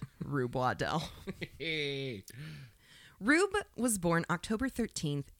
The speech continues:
Speaker 1: eighteen seventy-six.
Speaker 2: Mm-hmm.
Speaker 1: He, uh, uh, he was a very strange child. <laughs> Uh, he, when he was three, he wandered away from home and ended up in a fire station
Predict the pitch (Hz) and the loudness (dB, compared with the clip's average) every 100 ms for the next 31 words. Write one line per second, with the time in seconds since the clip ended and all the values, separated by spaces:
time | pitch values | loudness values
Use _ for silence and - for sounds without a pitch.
0 | - 202 220 - 202 196 196 185 - - | 0 0 2 0 2 4 4 2 -4 -2
1 | - 156 147 143 139 - - - - - | 2 2 2 0 0 0 -2 -2 -2 -2
2 | 80 92 110 _ - - - _ - 220 | -8 -8 -10 _ -20 -20 -20 _ -4 0
3 | 214 208 196 196 190 190 180 - 175 165 | 0 0 0 2 2 4 2 0 0 0
4 | - 190 208 185 196 196 - - 165 - | 0 0 0 4 4 6 4 4 2 0
5 | - 143 131 156 - - - 214 - - | -4 -2 -2 -2 -4 -6 0 0 0 -16
6 | - - - - - 190 185 180 175 175 | -16 -16 -20 -20 -2 6 8 10 8 8
7 | - - 208 214 214 226 202 - - 202 | 4 -2 2 4 6 4 2 0 0 -2
8 | 208 214 294 415 _ _ - - 208 190 | 0 0 -2 -4 _ _ -12 -2 0 2
9 | 185 - 175 180 220 311 269 180 156 143 | 2 2 2 4 4 2 2 2 2 0
10 | 123 117 240 - - _ - 185 - 170 | 0 2 -2 -4 -20 _ -2 0 2 2
11 | 151 156 226 - - 98 131 - 98 101 | 2 2 0 2 2 2 0 0 -2 0
12 | 131 247 | 0 0